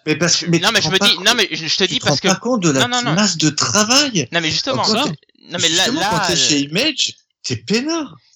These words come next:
Speaker 2: Tout à fait. Et
Speaker 1: Euh.
Speaker 2: c'est, c'est pour ça que, non, mais là, tu, tu, tu, tu me donnes encore des choses par rapport à mon côté, parce que moi, je pense que c'est pas possible. Mais si aujourd'hui, on,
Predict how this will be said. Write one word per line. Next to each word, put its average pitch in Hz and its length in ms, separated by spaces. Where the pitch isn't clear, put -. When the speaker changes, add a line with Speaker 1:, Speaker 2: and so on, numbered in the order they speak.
Speaker 2:
Tout 202 160
à 226 80
fait. 170 240
Et 143 40
Speaker 1:
Euh. 104 80
Speaker 2:
c'est, - 280
c'est 175 160
pour 196 180
ça 254 160
que, - 120
non, 151 120
mais 156 100
là, 175 120
tu, 120 500
tu, - 200
tu, - 260
tu - 100
me 120 60
donnes 139 180
encore 123 320
des 117 100
choses 143 220
par 117 140
rapport 117 220
à 117 60
mon 120 140
côté, 165 160
parce 262 140
que 139 60
moi, 156 120
je - 80
pense - 220
que 143 80
c'est 135 80
pas 127 120
possible. 120 380
Mais 113 240
si - 320
aujourd'hui, 214 360
on, 165 200